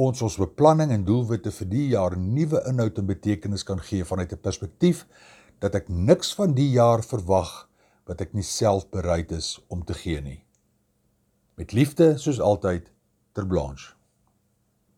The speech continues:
Ons gedagte vir die week kom uit die film Gladiator twee wat ek nou onlangs gesien het. En teen een van die mure is daar 'n inskripsie van Marcus Aurelius waar daar staan,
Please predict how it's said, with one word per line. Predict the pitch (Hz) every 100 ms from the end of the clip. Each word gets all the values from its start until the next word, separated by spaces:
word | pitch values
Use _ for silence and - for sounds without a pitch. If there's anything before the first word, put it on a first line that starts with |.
| _ _ _ _ -
Ons | 127 -
gedagte | 135 180 180 160
vir | 131
die | 98
week | 127 117 -
kom | 113 107 -
uit | 101 98
die | 92
film | 131 127 110 80
Gladiator | 98 113 107 101 95 87 -
twee | 127 107
wat | 90 90
ek | -
nou | 82
onlangs | 107 104 98 95
gesien | - 107 95
het. | 82 - _ _ _ _ _ -
En | 123
teen | 147 165
een | 185
van | 190
die | 143
mure | 127 165 151 120
is | 120
daar | 107 110
'n | 104
inskripsie | - - 160 160 - 104
van | - 110 98
Marcus | 107 113 110 98
Aurelius | 98 117 117 101 87 - _ _ _ _ _ -
waar | 107
daar | 110
staan, | - - 120 113 107